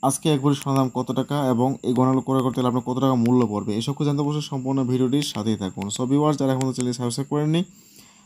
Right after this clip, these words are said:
তারা অবশ্যই চ্যানেলটিকে সাবস্ক্রাইব করে পাশে থাকা বেল আইকনটি অবশ্যই on করে দিন। তো শুরুতে বলি যে আজকে এক ভরি সোনার দাম কত টাকা। ভিউয়ার্স, যারা ভিডিও দেখতেছেন তারা অবশ্যই জানতে পারবেন যে, আহ, তারা অবশ্যই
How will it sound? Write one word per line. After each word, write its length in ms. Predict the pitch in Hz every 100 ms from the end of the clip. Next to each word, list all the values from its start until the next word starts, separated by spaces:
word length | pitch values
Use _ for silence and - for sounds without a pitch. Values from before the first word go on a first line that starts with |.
| _ -
তারা 140 | 143
অবশ্যই 480 | - 185 202 - 147
চ্যানেলটিকে 360 | 147 139 131
সাবস্ক্রাইব 380 | 135 123 117 131
করে 140 | 135 139
পাশে 240 | 127 127
থাকা 120 | 123
বেল 200 | 117 117
আইকনটি 320 | 117 117 117
অবশ্যই 480 | 117 113 117 139 156 - _ _ _ _ -
on 200 | 123 120
করে 220 | 101 98
দিন। 260 | 95 98 120 _ - - - - - - - - -
তো 260 | 139 135 - _ _ -
শুরুতে 300 | 170 165 190
বলি 360 | 175 160 196
যে 200 | 220 147
আজকে 280 | 117 139 151
এক 80 | 131
ভরি 140 | 135
সোনার 220 | 127 131
দাম 140 | 123 135
কত 180 | 123 113
টাকা। 260 | 107 98 104 113 _ _ - - _
ভিউয়ার্স, 220 | 123 147 151
যারা 220 | 156 156
ভিডিও 240 | 147 151
দেখতেছেন 520 | 147 143 151 151 156
তারা 140 | 156 143
অবশ্যই 300 | 135 135 143
জানতে 260 | 135 131
পারবেন 380 | 131 127 131 135
যে, 200 | 127 123
আহ, 1000 | 127 - _ - - - - - 113 110
তারা 160 | 113 131
অবশ্যই 420 | 127 139 135